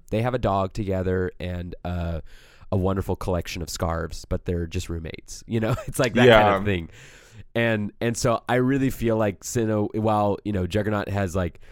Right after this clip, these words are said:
Speaker 1: they, people have written in, like, Juggernaut having, you know, relationships with, with, um, women, uh, almost exclusively. Um, in fact, you brought up She-Hulk.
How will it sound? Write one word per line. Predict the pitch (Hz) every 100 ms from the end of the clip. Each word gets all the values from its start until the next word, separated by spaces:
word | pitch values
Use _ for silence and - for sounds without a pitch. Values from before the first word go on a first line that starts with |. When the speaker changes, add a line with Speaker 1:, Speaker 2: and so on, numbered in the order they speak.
| -
Speaker 1:
they, | - 120
people | 101 143 139
have | 107
written | 101 95
in, | 95
like, | 92 92 -
Juggernaut | 101 92 92 92
having, | 92 92 87 90 87
you | 101 90
know, | 85 87 -
relationships | 98 101 92 92 90 -
with, | 82 - -
with, | 87 87 - -
um, | 90 80 78
women, | 90 92 92 87 - -
uh, | 90 - -
almost | 95 87 - -
exclusively. | - - 156 - 87 78 78 - - - - -
Um, | 92 87
in | 104
fact, | 120 104 - - - -
you | 92
brought | 90
up | 82
She-Hulk. | - 120 90 90